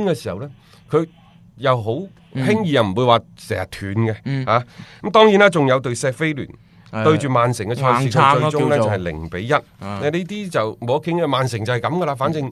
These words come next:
Speaker 2: 嗯。
Speaker 1: 啊，我撳得住你，
Speaker 2: 嗯。
Speaker 1: 打都就打，點球唔入啦，後尾阿古路
Speaker 2: 係啊。
Speaker 1: 替補都有入波。
Speaker 2: 係啊，佢啊犀利，最近佢嘅狀態好 fit 嘅，四場裏面入咗七隻波。
Speaker 1: 因為呢場賽事呢，錫菲聯就係噉打㗎啦。
Speaker 2: 嗯。
Speaker 1: 用咩啊？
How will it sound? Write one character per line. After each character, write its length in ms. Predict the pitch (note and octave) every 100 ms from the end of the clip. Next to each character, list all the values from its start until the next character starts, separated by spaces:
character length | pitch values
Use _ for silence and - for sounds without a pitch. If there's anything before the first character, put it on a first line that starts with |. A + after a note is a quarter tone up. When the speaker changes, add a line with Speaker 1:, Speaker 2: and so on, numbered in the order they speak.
| - G2
Speaker 2:
嗯。 180 | G2 G2+
Speaker 1:
啊， 100 | B2+ A#2
我 100 | F3
撳 200 | - D#3
得 80 | G3+
住 140 | E3 C#3+
你， 180 | C3+ - _ -
Speaker 2:
嗯。 100 | -
Speaker 1:
打 180 | - D3+
都 140 | G3 G3
就 80 | D3+
打， 200 | C#3 F3
點 260 | D3+ G3 F#3
球 120 | A#2+
唔 120 | G#2+
入 100 | C3+
啦， 120 | F3+
後 100 | D#3
尾 120 | C#3 F3
阿 120 | C#3+
古 180 | B2 E3
路 180 | B2 - A#2
Speaker 2:
係 160 | G2
啊。 60 | G#2+
Speaker 1:
替 60 | D3
補 300 | C#3+ C3+ E3
都 100 | E3
有 100 | D3+
入 100 | B2
波。 280 | A2 D#3 - -
Speaker 2:
係 140 | F#2+
啊， 60 | G2
佢 120 | A2+
啊 60 | B2
犀 100 | F3
利， 200 | E3 A2
最 140 | A#2 C#3
近 100 | C3
佢 220 | A#2 B2+ C3+
嘅 20 |
狀 220 | B2+ A2+
態 140 | A#2+ A#2
好 80 | A2+
fit 240 | A2 B2+
嘅， 100 | A#2
四 220 | A2+ B2+
場 160 | B2 G2
裏 60 | A#2
面 100 | A2+
入 40 |
咗 120 | A2 -
七 80 |
隻 100 | -
波。 120 | C4 A#3+
Speaker 1:
因 40 |
為 60 | C4
呢 80 |
場 200 | D#3+ A2
賽 220 | A2 D3 C#3
事 160 | B2+
呢， 80 | C3
錫 200 | - D#3+
菲 160 | E3 F#3+
聯 160 | A#2
就 100 | F2
係 60 | G2
噉 140 | A2
打 100 | G2+ G#2
㗎 40 | G#2
啦。 60 | - -
Speaker 2:
嗯。 180 | B2 G2+
Speaker 1:
用 160 | F3 G3
咩 120 | A#3
啊？ 120 | F3+